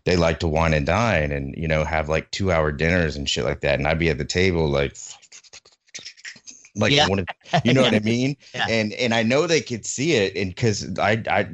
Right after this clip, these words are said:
Speaker 1: you know, the, it, the conversations were kinda hard to keep up with 'cause
Speaker 2: Yeah.
Speaker 1: I got my wife's mom and dad, and they're talking about life stories, and I'm not involved in any of them, and they're talking about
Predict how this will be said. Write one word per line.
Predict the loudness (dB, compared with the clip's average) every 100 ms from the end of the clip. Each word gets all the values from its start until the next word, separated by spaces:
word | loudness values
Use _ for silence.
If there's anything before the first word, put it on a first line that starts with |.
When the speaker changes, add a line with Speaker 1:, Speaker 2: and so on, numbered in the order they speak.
| -2
Speaker 1:
you | 0
know, | 2
the, | 0 0
it, | -2 -2
the | -4
conversations | -2 0 2 2 2 2 2 -2
were | -2 -4
kinda | -2 -2
hard | 0 0 0
to |
keep | -4 -8 -6 -4
up | -4 -4
with | -6
'cause | -2 -2 -4 -10 -20 -6
Speaker 2:
Yeah. | -2
Speaker 1:
I | 2
got | 2 2 0 -2
my | 0 2 2
wife's | 2 2 2 0 0
mom | 0 0
and | 0
dad, | 2 2 2 2
and | 0
they're | -2
talking | -2 -2 -2 -2
about | -2 0
life | 0 -2
stories, | -2 -2 2 2 2 0
and | -2 0 0
I'm | 2 2
not | 2
involved | 0 2 2 2
in | 0
any | 0 2
of | 0
them, | 0 0
and | 0
they're | -2
talking | -2 -2 -2
about | 0 0 -2